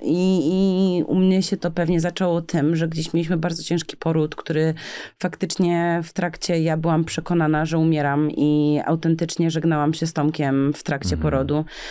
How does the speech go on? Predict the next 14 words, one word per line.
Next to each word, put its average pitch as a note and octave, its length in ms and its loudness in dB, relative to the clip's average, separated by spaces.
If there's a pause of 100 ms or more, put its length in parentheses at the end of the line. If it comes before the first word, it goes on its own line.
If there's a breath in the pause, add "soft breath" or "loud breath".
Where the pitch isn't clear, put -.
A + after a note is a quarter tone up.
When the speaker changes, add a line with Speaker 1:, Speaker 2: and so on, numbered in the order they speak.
(340 loud breath)
Speaker 1:
E, E3+ 420 2
więc E3+ 200 0
myślę, G3 220 2
że F#3+ 100 2
to E3+ 100 -4
był F3 180 2
jeden F#3 260 2
jakiś E3+ 260 -2
trigger, E3 440 -2
który E3 240 -4
mi D#3+ 200 4
włączył, D#3 680 0 (640)
włączył D#3+ 600 0
deprechę. D#3 640 -2